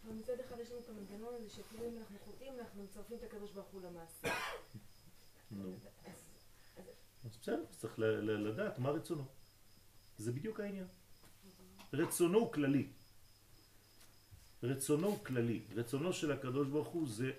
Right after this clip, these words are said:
Speaker 2: תורת הכלל, זה תורת ארץ ישראל, תורת הסוד. אם אתה הולך ונותן את הכלים האלה למישהו שמפתח בעולם שלו רק פרט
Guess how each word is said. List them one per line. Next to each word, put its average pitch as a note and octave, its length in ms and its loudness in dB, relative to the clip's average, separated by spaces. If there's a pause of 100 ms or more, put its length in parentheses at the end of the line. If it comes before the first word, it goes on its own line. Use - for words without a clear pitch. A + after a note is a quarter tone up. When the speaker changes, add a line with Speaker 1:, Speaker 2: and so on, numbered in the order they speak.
(140)
Speaker 2:
תורת B2 300 0
הכלל, G#2+ 480 0
זה F#2 140 -6
תורת B2+ 340 -2
ארץ A#2+ 220 0
ישראל, G#2 340 -4
תורת A#2 320 0
הסוד. F#2 400 2 (2250)
אם G#3 220 6
אתה C#3 500 8
הולך C#3+ 540 4 (100)
ונותן A#2+ 640 6
את B2+ 140 0
הכלים C#3 440 6
האלה A2+ 280 6
למישהו A#2+ 460 4
שמפתח A#2 880 2
בעולם C3 380 4
שלו G#2 320 2
רק D3+ 240 6
פרט A2 340 4